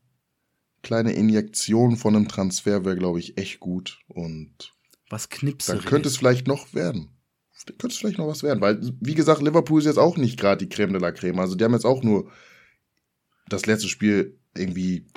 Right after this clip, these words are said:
Speaker 1: auch mit Ach und Krach dann irgendwie doch gewonnen.
Speaker 2: Ja, ja. Und vor allem, ich hab einen Mbeumo,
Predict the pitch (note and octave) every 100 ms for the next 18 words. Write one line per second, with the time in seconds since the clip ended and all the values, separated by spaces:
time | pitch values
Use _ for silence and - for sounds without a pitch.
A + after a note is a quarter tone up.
0 | _ - F#2 F2+ F2 F2+ F2 - F#2 -
1 | G#2 - F2 G2 F#2 F2+ - E2+ F2 G#2
2 | B2+ - _ - G2 F2 - - - A#3
3 | G#3+ G3+ G3 A3+ F#3+ F3 E3 E3 D#3 E3
4 | F#3 F#3